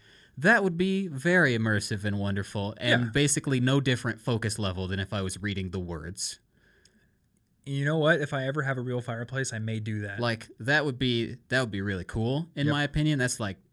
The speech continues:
Speaker 1: the best way that I could intake that, because,
Speaker 2: Mm-hmm.
Speaker 1: but, but it's really about what focus you want out of each book,
Speaker 2: Yeah.
Speaker 1: because I don't care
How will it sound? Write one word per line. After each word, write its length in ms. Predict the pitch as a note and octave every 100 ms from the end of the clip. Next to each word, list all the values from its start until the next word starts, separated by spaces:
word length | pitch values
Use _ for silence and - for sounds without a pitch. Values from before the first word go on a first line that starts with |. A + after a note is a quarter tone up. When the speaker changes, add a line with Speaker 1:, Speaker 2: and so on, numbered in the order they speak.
| _ -
Speaker 1:
the 180 | G#2+
best 320 | G2+ A2 A2 A2
way 140 | G2
that 100 | F#2+
I 100 | F2+
could 140 | F#2+ F2+
intake 420 | F2+ - E2+ -
that, 260 | E2+ D#2+
because, 340 | A2+ G#2+ B2+ C3+
Speaker 2:
Mm-hmm. 300 | C#3 C#3 D#3+
Speaker 1:
but, 200 | F3 E3+
but 120 | F#3
it's 120 | F#3
really 200 | G#3 A3
about 200 | F3 D3+
what 140 | C#3+ -
focus 500 | C#3+ C#3 B2 - -
you 160 | G#2+ A#2+
want 380 | G#2+ G2+ G#2+ -
out 160 | G#2
of 100 | F#2+
each 200 | G2+ -
book, 280 | F2+ F#2 - _ _ _ _ _ _
Speaker 2:
Yeah. 160 | A#2+ -
Speaker 1:
because 220 | B2 - -
I 160 | A#2+
don't 260 | C#3 B2+ -
care 440 | - A2 E2 F2